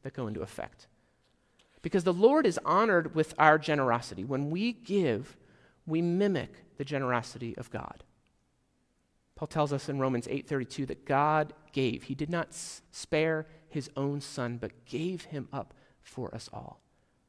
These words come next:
Right? How can we also not give of ourselves back to him and his people? Again, not to earn God's love, but because we already have it.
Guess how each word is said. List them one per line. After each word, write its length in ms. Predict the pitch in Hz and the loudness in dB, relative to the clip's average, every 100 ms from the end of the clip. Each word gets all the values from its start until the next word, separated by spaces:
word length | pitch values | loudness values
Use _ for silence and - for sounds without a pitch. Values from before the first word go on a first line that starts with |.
| _ _ | _ _
Right? 80 | - | -12
How 140 | - 202 | -6 -4
can 260 | - 160 | -2 -4
we 140 | 165 151 | 0 2
also 320 | 147 - 139 | 2 -2 -6
not 280 | 127 127 - | -4 -6 -2
give 380 | 135 131 123 - | 0 0 -4 -10
of 120 | 127 | -8
ourselves 420 | 117 - 123 117 | -8 -6 -8 -6
back 240 | 117 123 | -12 -14
to 80 | - | -14
him 300 | 107 104 98 - | -12 -10 -10 -12
and 120 | 98 | -14
his 100 | - | -16
people? 300 | - - - _ _ _ _ _ _ _ _ _ - | -20 -20 -20 _ _ _ _ _ _ _ _ _ -18
Again, 160 | 127 | -12
not 160 | 123 - | -10 -12
to 80 | - | -10
earn 180 | 147 131 | -8 -8
God's 240 | - - | -10 -14
love, 240 | 65 - - _ _ _ _ _ _ _ _ _ | -14 -16 -20 _ _ _ _ _ _ _ _ _
but 100 | 123 | -16
because 320 | - 139 117 | -12 -10 -8
we 100 | 113 | -6
already 180 | 104 107 | -6 -8
have 200 | 110 - | -10 -16
it. 80 | - | -20